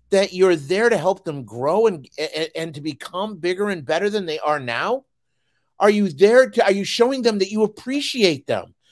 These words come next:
Are you showing them that they matter? Because right now,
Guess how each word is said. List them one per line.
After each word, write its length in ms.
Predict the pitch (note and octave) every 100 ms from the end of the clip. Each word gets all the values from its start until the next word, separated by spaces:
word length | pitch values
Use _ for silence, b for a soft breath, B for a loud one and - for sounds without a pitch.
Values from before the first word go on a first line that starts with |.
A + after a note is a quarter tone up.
| b
Are 120 | b A3+
you 140 | A#3
showing 560 | G3+ - B3+ D4+ C#4+ A3
them 340 | G3 F3+ E3 b b b
that 320 | E3+ A3+ A3 - _
they 260 | C#3+ A#3+ C4
matter? 680 | F3 G3+ B3+ C4 C#3+ D#2 _ _ _ _ _ _ -
Because 460 | A3+ B3+ A#3+ F#3
right 380 | F3+ A#3 D4 C#4+
now, 640 | G3 A#3+ C4+ A3 E3 E3